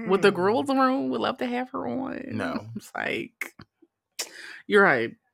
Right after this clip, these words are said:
Speaker 1: Whatever. Either way, like I said before, I don't know how else to say I'm not pleased by this coupling battle of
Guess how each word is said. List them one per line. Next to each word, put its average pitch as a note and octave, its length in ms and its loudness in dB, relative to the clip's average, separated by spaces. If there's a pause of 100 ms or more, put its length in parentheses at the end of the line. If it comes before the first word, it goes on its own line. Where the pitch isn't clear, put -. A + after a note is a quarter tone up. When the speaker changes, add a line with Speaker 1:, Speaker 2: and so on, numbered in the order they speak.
(1080)
Speaker 1:
Whatever. G#2+ 520 -2
Either D#4 260 6
way, D3+ 220 6
like D3 140 4
I D3 100 4
said C3+ 220 -4
before, C#3 260 0
I E3 140 8
don't C#4 100 6
know A#3 100 8
how G3 200 4
else E3 180 4
to D#3+ 120 -2
say C#3 460 -2
I'm D#3 200 2
not C#3+ 220 2
pleased D3 440 -2
by C3 140 4
this C3+ 180 -2
coupling B2+ 680 -2
battle B2+ 440 0
of B2+ 320 -2